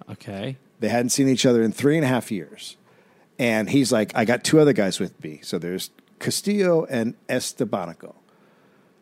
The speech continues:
Speaker 2: So there's four of 'em. They're all slaves with these, uh, Cavenes. And they talk, and they're like, "We, we gotta get outta here."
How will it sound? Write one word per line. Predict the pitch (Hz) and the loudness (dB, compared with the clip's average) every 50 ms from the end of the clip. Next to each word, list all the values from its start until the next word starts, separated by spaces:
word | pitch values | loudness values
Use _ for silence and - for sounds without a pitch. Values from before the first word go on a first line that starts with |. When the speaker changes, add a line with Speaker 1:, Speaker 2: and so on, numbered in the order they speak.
| _ _ _ | _ _ _
Speaker 2:
So | - 127 | -4 -2
there's | 104 113 117 110 - | 0 0 0 0 0
four | - - 190 220 226 160 117 | 2 4 6 6 6 4 2
of | 104 - | 0 0
'em. | 113 101 107 101 | 0 -2 0 0
They're | 117 110 113 | 2 2 4
all | 123 151 170 156 | 4 4 4 2
slaves | - - 143 120 117 110 110 113 - - | 2 2 2 2 4 2 2 0 -2 -4
with | 110 - - | -6 -6 -4
these, | 110 107 104 101 98 - - - _ _ _ - | -2 -2 -2 -2 -4 -8 -12 -16 _ _ _ -6
uh, | 131 127 - 131 | -6 -6 -6 -8
Cavenes. | - - 123 113 113 98 90 90 113 127 - - - _ _ _ _ _ _ _ _ _ _ _ _ _ _ _ _ _ - | -4 -4 -2 -2 -2 -4 -4 -6 -8 -10 -12 -14 -16 _ _ _ _ _ _ _ _ _ _ _ _ _ _ _ _ _ -4
And | 127 117 113 110 107 107 107 110 117 - _ - | 0 0 2 2 2 2 0 -2 -4 -6 _ -18
they | 208 139 120 117 117 | -10 -2 0 0 0
talk, | 117 - - - 170 165 156 147 - - - - | 0 -2 0 2 4 4 4 2 0 -4 -8 -6
and | 143 113 107 | -4 -2 -2
they're | 104 104 | -2 -2
like, | 101 101 104 98 95 - - | -2 -2 -2 -2 -4 -6 -12
"We, | 101 98 107 107 107 104 104 101 98 95 90 98 - - _ _ _ _ _ _ _ - | -10 -2 0 2 2 4 2 2 0 -2 -4 -6 -12 -20 _ _ _ _ _ _ _ -6
we | 107 107 | -6 -4
gotta | 92 98 95 90 | -2 -2 -2 -2
get | 82 92 85 | -4 -6 -8
outta | 80 78 87 - - | -8 -8 -10 -12 -14
here." | 92 82 80 - - | -16 -16 -18 -18 -20